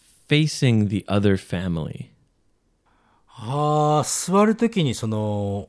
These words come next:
Speaker 2: 他のファミリーっていうと？
Speaker 1: Well, the
Speaker 2: 他の、ま-、
Speaker 1: bride's family and friends are on one side,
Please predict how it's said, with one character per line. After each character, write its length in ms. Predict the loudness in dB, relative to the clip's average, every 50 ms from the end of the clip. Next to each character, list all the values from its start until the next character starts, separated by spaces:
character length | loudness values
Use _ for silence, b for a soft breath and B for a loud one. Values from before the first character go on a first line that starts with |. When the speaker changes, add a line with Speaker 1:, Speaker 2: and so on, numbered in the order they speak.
| _ _
Speaker 2:
他 580 | -20 -20 -10 -8 -8 -8 -6 -2 0 2 2 4
の 220 | 4 4 2 2
フ 260 | 0 -4 -8 -16 -10 -4
ァ 140 | -2 0
ミ 180 | 2 2 2 0
リ 160 | -2 -8 -12
ー 40 | -14
っ 20 | -16 _ _
て 100 | -12 -12
い 40 | -12
う 40 | -10
と？ 280 | -8 -8 -8 -8 -10 _ _ _ _ _ _ _ -8
Speaker 1:
Well, 160 | -2 -2 0 2
the 100 | 2 2
Speaker 2:
他 120 | 2 2
の、 120 | 4 4 4
ま-、 60 | 4 4 4 4 2
Speaker 1:
bride's 260 | 0 -4 -10 -12 -14
family 640 | -12 -4 -2 0 0 2 2 2 2 2 2 2 2
and 160 | 0 -2 -4
friends 500 | -6 -4 -2 -2 0 -2 -2 -4 -6 -8
are 160 | -6 -4 -2 -2
on 180 | -2 -2 -2 -4
one 220 | -4 -6 -6 -8 -10
side, 520 | -8 -8 -8 -8 -6 -4 -4 -4 -6 -6